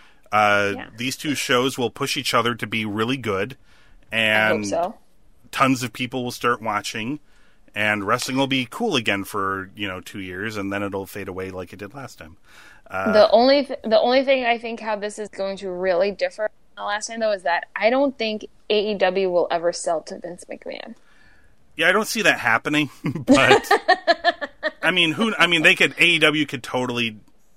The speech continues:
Speaker 1: screw up T V somehow. I don't think they're gonna,
Speaker 2: Screw
Speaker 1: but
Speaker 2: up T V. <laughs>
Speaker 1: maybe they could. Maybe they could be really bad at T V.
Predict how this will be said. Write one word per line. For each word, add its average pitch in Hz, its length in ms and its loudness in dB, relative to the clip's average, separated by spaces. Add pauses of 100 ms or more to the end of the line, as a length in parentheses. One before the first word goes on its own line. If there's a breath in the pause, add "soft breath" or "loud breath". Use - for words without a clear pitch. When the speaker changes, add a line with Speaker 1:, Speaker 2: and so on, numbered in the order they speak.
(180)
Speaker 1:
screw 120 320 -2
up 107 120 -4
T 107 220 -6
V 90 160 -12
somehow. 85 480 -12
I 156 60 0
don't 214 180 -2
think 180 180 -6
they're 180 120 -2
gonna, 117 360 -2 (300 soft breath)
Speaker 2:
Screw - 100 -20
Speaker 1:
but 110 240 4
Speaker 2:
up - 180 -16
T - 200 -8
V. - 220 -8
<laughs> - 40 -10
Speaker 1:
maybe 165 400 4
they 147 160 6
could. 127 220 -2
Maybe 135 180 2
they 143 120 2
could 135 160 0
be 120 100 -6
really 123 460 -2
bad 110 420 2
at 107 140 -8
T 101 200 -10
V. 80 340 -16